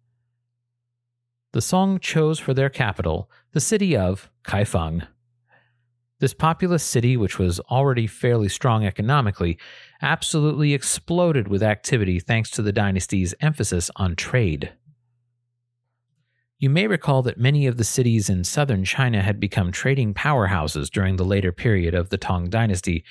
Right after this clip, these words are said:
after they had been cut off from the Silk Road. If the Song Dynasty could find a way to regain control of southern China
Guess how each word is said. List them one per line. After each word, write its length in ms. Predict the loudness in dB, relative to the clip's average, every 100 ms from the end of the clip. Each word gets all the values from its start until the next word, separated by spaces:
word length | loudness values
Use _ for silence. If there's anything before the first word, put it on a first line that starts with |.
| -20 -20 -8 -4
after 240 | -2 0
they 100 | 2
had 140 | 2
been 140 | 0 -4
cut 200 | -2 0
off 220 | 0 -2
from 240 | -2 -2
the 60 | -2
Silk 320 | -4 -4 -2
Road. 340 | 0 0 -2 -8 _ _ _ _ _ _ _ _ _
If 180 | -6 -4
the 80 | -2
Song 300 | -2 0 0
Dynasty 460 | 2 0 0 -2 -2
could 160 | -4
find 260 | -2 0 0
a 60 |
way 180 | 0 0
to 160 | 0 -2
regain 440 | 0 2 0 0
control 600 | -2 -6 -2 0 0 0 -4
of 120 | -4
southern 320 | -2 0 -2
China 460 | -2 -2 0 -2